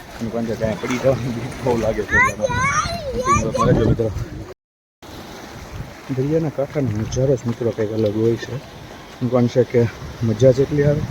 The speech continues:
કાંઠે આમ મસ્ત નજારો છે તો હાલવાની પણ મજા આવે છે. તો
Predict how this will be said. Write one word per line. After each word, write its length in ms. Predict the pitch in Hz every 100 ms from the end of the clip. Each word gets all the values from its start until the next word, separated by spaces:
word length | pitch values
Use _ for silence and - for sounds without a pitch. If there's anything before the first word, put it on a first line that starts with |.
| - - - - - -
કાંઠે 300 | 120 117 143
આમ 140 | 117 113 - -
મસ્ત 260 | 110 135 -
નજારો 460 | 123 110 113 120 117
છે 120 | 131 127 - - - - - -
તો 60 | 110
હાલવાની 360 | 117 127 135 127
પણ 200 | 120 117
મજા 200 | 117 123
આવે 160 | 139 135
છે. 160 | 123 - - - - - - - - - -
તો 100 | 120